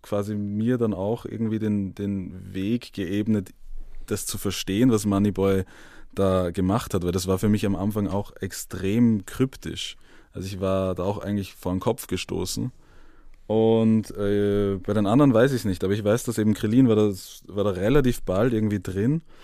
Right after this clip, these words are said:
und, äh, über den habe ich dann f-, angefangen, das zu verstehen und auch zu appreciaten.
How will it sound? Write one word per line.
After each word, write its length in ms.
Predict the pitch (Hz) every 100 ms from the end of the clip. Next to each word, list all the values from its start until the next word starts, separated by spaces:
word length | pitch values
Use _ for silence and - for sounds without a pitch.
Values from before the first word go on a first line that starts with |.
| - - - _ - -
und, 360 | 110 113 104
äh, 460 | 85 101 104 104 104
über 360 | - 104 107 104
den 280 | 98 120
habe 80 | 120
ich 80 | 113
dann 240 | 110 110
f-, 200 | 104 - - - - - - - - - - - -
angefangen, 400 | 104 - 107 101
das 160 | 101
zu 100 | -
verstehen 480 | 98 95 95 104 107
und 160 | 95 92
auch 140 | 90
zu 140 | -
appreciaten. 760 | 95 - 110 - 82 80 98